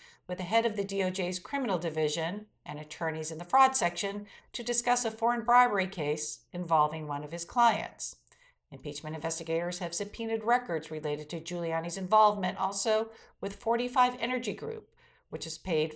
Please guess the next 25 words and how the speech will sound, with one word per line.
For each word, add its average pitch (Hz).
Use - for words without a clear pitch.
four 226
hundred 254
and 220
twenty-five 220
thousand 185
by 151
a 151
foreign 214
company 160
seeking 151
American 156
support 196
for 165
a 156
methane 175
project 156
in 160
Uv-, 165
in, -
in, 165
in 160
Uzbekistan. 170
<laughs> -
excuse 170
me, 143